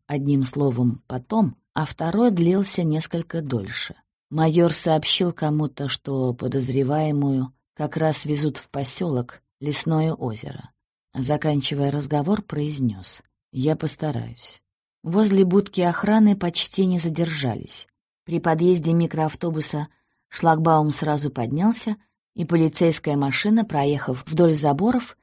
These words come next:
свернула направо, и Даша через лобовое стекло увидела несколько легковых автомобилей,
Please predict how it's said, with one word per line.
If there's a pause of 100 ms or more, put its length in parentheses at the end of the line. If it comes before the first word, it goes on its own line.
свернула
направо, (300)
и
Даша
через
лобовое
стекло (760)
увидела
несколько
легковых
автомобилей,